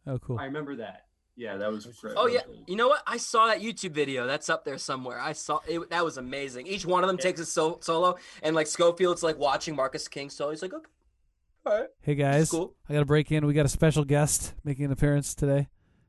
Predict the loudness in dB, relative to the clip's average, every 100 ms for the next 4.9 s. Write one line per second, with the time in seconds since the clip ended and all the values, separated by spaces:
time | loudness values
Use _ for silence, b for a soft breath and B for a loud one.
0 | _ -2 0 0 0 -2 -8 _ _ -8
1 | -6 -2 -2 -4 -12 _ _ _ _ _
2 | _ _ _ _ _ _ _ 0 2 4
3 | 2 2 2 2 -2 -4 -14 _ _ _
4 | -4 -4 -4 0 2 2 0 -2 -10